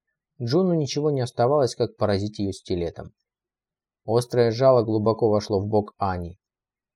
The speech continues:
и она вскрикнула. Джун напрягся, опустошая железы и вводя в жертву весь яд.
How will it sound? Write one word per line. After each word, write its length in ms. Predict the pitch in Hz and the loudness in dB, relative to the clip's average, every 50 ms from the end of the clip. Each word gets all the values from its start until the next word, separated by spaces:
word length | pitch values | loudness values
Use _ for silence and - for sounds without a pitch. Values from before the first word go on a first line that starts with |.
| _ _ _ _ | _ _ _ _
и 80 | - 117 | -6 -4
она 240 | 95 98 107 113 110 | -2 -2 0 -2 -4
вскрикнула. 640 | - - - 110 98 92 - - 90 82 82 - - _ _ _ _ _ _ _ _ _ _ _ _ _ - | -4 -4 -2 -2 -2 -2 -4 -6 -12 -10 -12 -12 -16 _ _ _ _ _ _ _ _ _ _ _ _ _ -12
Джун 280 | 113 110 113 123 123 120 | -6 -2 0 0 0 0
напрягся, 560 | 113 101 107 104 104 117 139 139 - 123 104 | 0 0 0 2 2 2 2 2 0 0 0
опустошая 680 | 95 - 113 110 - - 110 107 - - 117 107 101 101 | 0 -2 -6 -12 -8 -8 -8 -6 -4 -2 0 0 0 0
железы 500 | 107 120 123 113 98 95 92 98 95 87 | 0 2 2 2 2 0 -4 -6 -10 -12
и 160 | _ - 101 | _ -8 -8
вводя 420 | 98 101 101 95 95 104 127 123 | -6 -2 0 0 2 2 2 0
в 60 | 110 | 0
жертву 380 | 104 101 107 117 110 - - 101 | 0 -2 -2 -2 -2 -2 -4 -2
весь 300 | 95 95 98 95 - - | -2 -2 -2 -4 -8 -10
яд. 240 | 110 101 85 82 | -8 -8 -8 -8